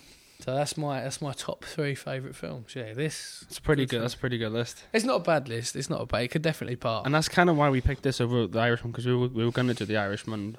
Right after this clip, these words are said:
Speaker 1: Mm.
Speaker 2: but we kinda thought that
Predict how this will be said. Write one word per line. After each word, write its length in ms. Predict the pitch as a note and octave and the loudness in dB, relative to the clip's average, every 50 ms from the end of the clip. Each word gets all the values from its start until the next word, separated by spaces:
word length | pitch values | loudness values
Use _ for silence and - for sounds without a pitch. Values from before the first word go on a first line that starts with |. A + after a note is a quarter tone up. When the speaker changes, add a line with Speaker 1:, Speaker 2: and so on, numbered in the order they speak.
| - - - | -14 -14 -10
Speaker 1:
Mm. 80 | B2+ A#2+ | -6 -4
Speaker 2:
but 340 | G#2+ G2+ - - - - - - - - - - - - - - - - _ _ _ _ _ - - - - - - | -4 -4 -6 -8 -12 -16 -20 -20 -20 -20 -20 -20 -20 -20 -20 -20 -20 -20 _ _ _ _ _ -20 -20 -20 -16 -10 -8
we 100 | A2 B2 | -6 -4
kinda 220 | - C#3 B2 A#2 | -2 0 0 -2
thought 320 | - - A#2+ A#2 - - | 0 0 0 0 0 -2
that 240 | - A2+ G#2+ E2+ - | -4 -6 -6 -6 -8